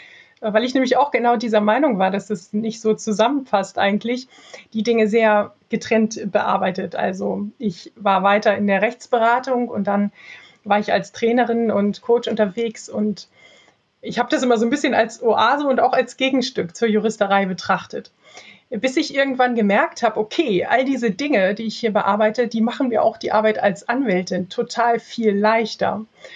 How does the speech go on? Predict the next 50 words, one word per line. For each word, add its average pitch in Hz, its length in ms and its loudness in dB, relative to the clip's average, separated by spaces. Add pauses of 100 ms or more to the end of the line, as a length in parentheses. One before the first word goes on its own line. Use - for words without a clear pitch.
(360)
Und 208 480 2
der 220 80 4
nächste 233 320 -2
Schritt 262 240 -2
war 220 100 4
dann 214 160 2
zu 240 100 -8
sagen, 214 280 2
okay, 233 260 -4
das 208 160 0
sollte 220 220 2
ich - 120 -6
nicht 240 140 -4
geheim 226 400 0
halten, 196 380 0
sondern 214 260 2
das 208 140 -6
sollte 254 240 0
ich 247 60 -8
den 247 160 0
anderen 240 240 2
auch 262 160 2
erzählen, 254 480 -2
weil 220 180 0
so 233 60 -6
ein 240 80 -6
bisschen 262 280 0
mehr 247 120 2
Leichtigkeit, 247 640 0
das 220 120 -2
können 240 160 -2
wir 214 100 0
total 220 320 0
gut 208 300 -6 (160)
gebrauchen. 185 560 -2
Und 190 160 -2
dann, 196 240 0 (640)
ja, 240 280 2
dann 208 200 0
habe - 140 -6
ich, - 180 -6
äh, 196 120 0
mit 214 200 -2
diesem 220 260 -2
Blog 208 320 0
angefangen. 214 760 -2 (440)
Ich - 180 -4
war 214 100 4
super 240 360 -2
aufgeregt, 240 720 0